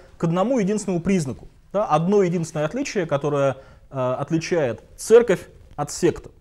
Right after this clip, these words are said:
Самое главное. Да, не просто единственное, а именно самое главное.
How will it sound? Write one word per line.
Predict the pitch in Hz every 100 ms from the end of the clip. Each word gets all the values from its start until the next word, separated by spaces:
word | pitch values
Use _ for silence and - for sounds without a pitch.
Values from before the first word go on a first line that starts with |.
| -
Самое | - 190 190 170
главное. | 170 143 98 78 - - - -
Да, | 180 220 - - -
не | 151 151
просто | 165 147 160
единственное, | 240 285 - 151
а |
именно | 190
самое | 143 - 170 165 151
главное. | 151 131 87